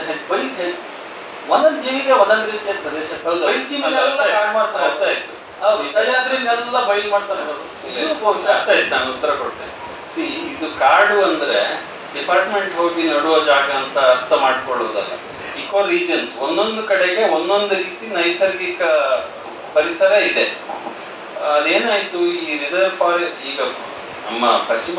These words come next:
Speaker 2: ಘಟ್ಟ ಪ್ರದೇಶದಲ್ಲಿ ಉಳಿದದೇನಂದ್ರೆ ಸಾವಿರದ ಒಂಬೈನೂರ ಎಂಟುನೂರ ಐವತ್ತರ ಸುಮಾರಿಗೆ forest reservation ಕಾನೂನು ಬಂತು. ಅದು ಬರುವಾಗ ಈಗ ಇರೋದಕ್ಕಿಂತ ಮೂರು ಪಾಲು ಹೆಚ್ಚು ಅರಣ್ಯ ಇತ್ತು. ಈಗ Reserve Forest ಅಂತ ಏನ್ ಮಾಡಿದ್ದಾರೆ ಅದು ಉಳಿದಿದೆ,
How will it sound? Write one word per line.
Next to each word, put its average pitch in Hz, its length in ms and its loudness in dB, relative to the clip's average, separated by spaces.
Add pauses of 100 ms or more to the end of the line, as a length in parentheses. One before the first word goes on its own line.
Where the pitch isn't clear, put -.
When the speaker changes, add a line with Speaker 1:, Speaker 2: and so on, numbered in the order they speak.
Speaker 2:
ಘಟ್ಟ 180 180 2
ಪ್ರದೇಶದಲ್ಲಿ 175 600 0
ಉಳಿದದೇನಂದ್ರೆ 175 760 0
ಸಾವಿರದ 175 420 2
ಒಂಬೈನೂರ 175 640 0
ಎಂಟುನೂರ 165 520 0
ಐವತ್ತರ 165 720 2 (580)
ಸುಮಾರಿಗೆ 165 640 2
forest 175 420 0
reservation 160 720 -2
ಕಾನೂನು 160 500 0
ಬಂತು. - 360 -2 (500)
ಅದು 190 160 2
ಬರುವಾಗ 180 720 2
ಈಗ 196 240 -4
ಇರೋದಕ್ಕಿಂತ 190 760 0
ಮೂರು 170 320 2
ಪಾಲು 175 340 2
ಹೆಚ್ಚು 156 440 -6 (320)
ಅರಣ್ಯ 175 260 4
ಇತ್ತು. 156 340 -2 (680)
ಈಗ 139 100 -6
Reserve 175 520 2
Forest 196 380 2
ಅಂತ 190 180 -2
ಏನ್ 190 300 2
ಮಾಡಿದ್ದಾರೆ 190 520 2
ಅದು 180 200 2
ಉಳಿದಿದೆ, 175 580 0